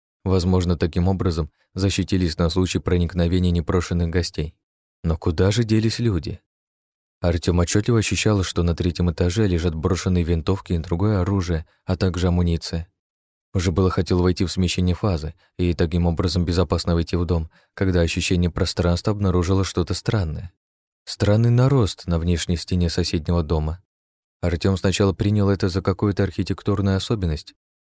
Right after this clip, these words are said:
В конце концов, к некоторым зданиям крепились вывески разной формы. Чуть позже он обратил внимание, что странный народный фрагмент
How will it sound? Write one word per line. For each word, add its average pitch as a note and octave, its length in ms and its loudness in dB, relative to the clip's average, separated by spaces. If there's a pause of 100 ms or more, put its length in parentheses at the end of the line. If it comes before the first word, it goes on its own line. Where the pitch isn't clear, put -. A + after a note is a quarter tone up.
(140)
В - 60 -20
конце F#2+ 260 0
концов, F2+ 400 2
к - 60 -6
некоторым F#2 480 0
зданиям F2+ 420 0
крепились E2+ 540 -2
вывески F#2 500 0
разной F2 320 0
формы. D#2+ 420 -2 (480)
Чуть - 200 -6
позже A2+ 240 4
он C#3 80 4
обратил C3 340 2
внимание, A#2 400 2
что B2+ 180 -2
странный G2 440 2
народный F#2 400 2
фрагмент E2 520 -2